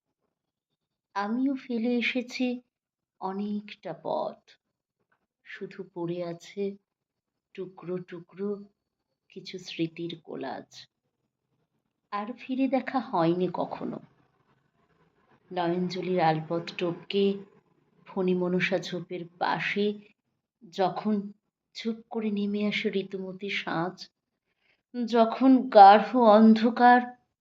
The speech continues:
একটু একটু করে গ্রাস করে সমগ্র চরাচর চেতনা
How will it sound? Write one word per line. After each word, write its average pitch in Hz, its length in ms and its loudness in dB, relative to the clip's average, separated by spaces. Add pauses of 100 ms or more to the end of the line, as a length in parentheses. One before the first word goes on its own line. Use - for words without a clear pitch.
(340)
একটু 202 460 -14 (200)
একটু 190 420 -2
করে 202 260 -6 (140)
গ্রাস 170 420 -6
করে 196 300 -2 (720)
সমগ্র 180 560 -12 (140)
চরাচর 175 640 -4 (120)
চেতনা 175 500 -8